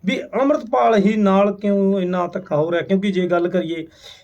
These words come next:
ਜਿਹੜੇ ਡਿਬਰੂਗੜ੍ਹ ਦੇ ਵਿੱਚ ਪਹਿਲਾਂ ਇਹਦੇ ਸਾਥੀ ਰੱਖੇ ਗਏ ਸੀ, ਸਾਰਿਆਂ ਨੂੰ ਪੰਜਾਬ ਦੇ ਵਿੱਚ ਲਿਆਤਾ ਗਿਆ, ਤੇ ਉਦੋਂ ਐਨ ਐਸ ਏ ਤੀਜੀ ਵਾਰ ਜਿਹੜੀ ਲੱਗੀ ਆ ਉਸ ਦਿਨ ਟੁੱਟ,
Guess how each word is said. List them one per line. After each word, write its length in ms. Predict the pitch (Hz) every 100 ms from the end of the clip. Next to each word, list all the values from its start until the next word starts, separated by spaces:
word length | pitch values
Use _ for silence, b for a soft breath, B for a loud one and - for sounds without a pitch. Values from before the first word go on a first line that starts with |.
| _
ਜਿਹੜੇ 180 | 190 226
ਡਿਬਰੂਗੜ੍ਹ 560 | 165 165 180 190 190 190
ਦੇ 160 | 185
ਵਿੱਚ 220 | 156 156
ਪਹਿਲਾਂ 300 | - 165 180
ਇਹਦੇ 140 | 170 165
ਸਾਥੀ 360 | 156 - -
ਰੱਖੇ 200 | 156 170
ਗਏ 160 | 170 180
ਸੀ, 160 | 175 185
ਸਾਰਿਆਂ 360 | - 196 208
ਨੂੰ 160 | 190 -
ਪੰਜਾਬ 420 | 151 147 143 143
ਦੇ 80 | 175
ਵਿੱਚ 200 | 180 185
ਲਿਆਤਾ 300 | 196 196 190
ਗਿਆ, 280 | 190 190 190 B B B -
ਤੇ 140 | 240
ਉਦੋਂ 420 | - 233 262 254
ਐਨ 160 | 220 214
ਐਸ 180 | 226 233
ਏ 100 | 233
ਤੀਜੀ 340 | 208 196 220
ਵਾਰ 180 | 220 220
ਜਿਹੜੀ 220 | 226 269
ਲੱਗੀ 280 | 196 156 160
ਆ 80 | 135
ਉਸ 360 | - 196 208
ਦਿਨ 200 | 202 208
ਟੁੱਟ, 200 | 185 -